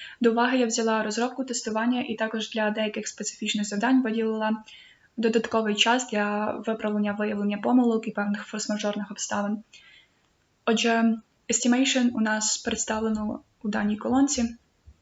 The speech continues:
Е, далі одним з важливих завдань в менеджменті проєктів був правильний поділ елементів журналу продукту на спринти.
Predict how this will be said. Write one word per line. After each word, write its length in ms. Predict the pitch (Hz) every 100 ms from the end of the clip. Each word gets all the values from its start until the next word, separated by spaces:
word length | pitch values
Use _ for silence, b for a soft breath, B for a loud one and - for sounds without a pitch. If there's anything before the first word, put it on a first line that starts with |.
| _ - B B
Е, 220 | 226 220 214
далі 460 | 233 233 226 226
одним 300 | 233 226 220
з 80 | 226
важливих 400 | 226 233 226 220
завдань 300 | 220 220 220
в 20 |
менеджменті 460 | 220 220 226 214 -
проєктів 460 | 214 214 214 214 B B B B -
був 280 | 214 226 226
правильний 400 | 220 220 220 214
поділ 320 | 220 214 220
елементів 420 | 220 220 220 226
журналу 340 | 220 220 220 214
продукту 380 | 214 214 -
на 80 | 214
спринти. 520 | 208 214 214 240 302